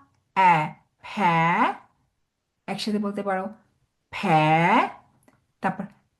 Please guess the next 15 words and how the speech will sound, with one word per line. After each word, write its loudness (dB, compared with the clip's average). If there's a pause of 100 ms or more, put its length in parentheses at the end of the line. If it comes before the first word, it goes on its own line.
ফ্যাট। 2 (2250)
আরেকটা -8
সাউন্ড -8
মিলিয়ে -6
বললাম -4 (420)
ফ্যাট। 0 (720)
স-, -6 (320)
অ্যা, 0 (180)
স্যা, 4 (840)
অথবা -4
একসাথে 0
পড়তে -4
পারো -2 (220)
স্যা, 2 (880)
স্যাট। 0